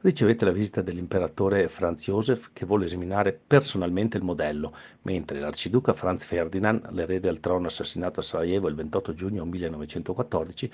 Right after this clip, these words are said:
si recò in incognito a Livinallongo e assunse il patrocinio dell'opera, pagando personalmente oltre l'ottanta per cento del costo di realizzazione. La statua bronzea alta due virgola quindici metri, pesa cinquecentotrenta chili e costò dodicimila corone.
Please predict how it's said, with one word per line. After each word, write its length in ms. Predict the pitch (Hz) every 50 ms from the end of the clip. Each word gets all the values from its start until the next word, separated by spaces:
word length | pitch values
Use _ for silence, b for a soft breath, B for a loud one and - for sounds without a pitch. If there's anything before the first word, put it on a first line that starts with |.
| B B B B B B B
si 160 | B - -
recò 260 | 320 240 151 - - 110
in 100 | 117 110
incognito 520 | 101 95 - 92 95 104 104 92 - -
a 40 | 92
Livinallongo 640 | 98 104 123 139 139 107 82 82 87 92 95 - -
e 60 | - 156
assunse 340 | 143 147 - 139 123 -
il 80 | 127 113
patrocinio 540 | - 98 - - 90 - - 110 110 107 107
dell'opera, 460 | 98 90 82 82 85 85 - 113 110
pagando 380 | 113 - 113 104 107 107 101 -
personalmente 840 | - 92 - - - 101 95 104 107 104 101 90 87 87 - - - -
oltre 260 | 113 113 - - 104
l'ottanta 360 | 87 - - 101 101 - 110
per 180 | - - 104 -
cento 320 | - - 82 78 - -
del 160 | - 107 - -
costo 320 | - 87 - - - 87
di 120 | 78 90
realizzazione. 800 | 82 85 104 117 113 107 98 95 98 - - - 64 64 - - - _ _ B B B B B B B B B B B B B
La 100 | - -
statua 300 | 147 147 107 95 107 104
bronzea 420 | 85 90 85 85 92 92 92 85
alta 280 | 85 87 92 90 - 92
due 500 | 87 92 92 92 90 87 85 85 85 87
virgola 340 | 87 92 85 85 92 85 80
quindici 380 | - - 90 85 85 - - 117
metri, 300 | 139 117 90 - - -
pesa 280 | 76 - 90 80 78
cinquecentotrenta 840 | 78 - - 107 87 85 - - 90 80 - 82 73 95 92 92 117 135
chili 360 | 135 - - 87 78 151 - -
e 120 | - 143
costò 340 | 147 160 135 - - - -
dodicimila 720 | - 113 104 104 104 104 104 - - - 80 85 87 85 -
corone. 500 | - - 82 69 67 65 65 - 76